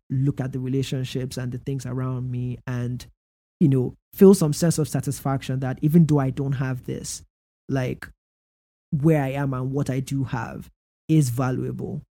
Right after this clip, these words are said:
um, even though I can't cash it in as a check, you know, in the bank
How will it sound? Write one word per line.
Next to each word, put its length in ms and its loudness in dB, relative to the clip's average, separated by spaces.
um, 220 -2
even 280 4
though 180 4
I 80 -2
can't 440 -8
cash 260 -2
it 160 -6
in 240 -8
as 160 -2
a 80 -4
check, 380 -6
you 100 2
know, 120 -2
in 120 -4
the 80 -2
bank 440 -4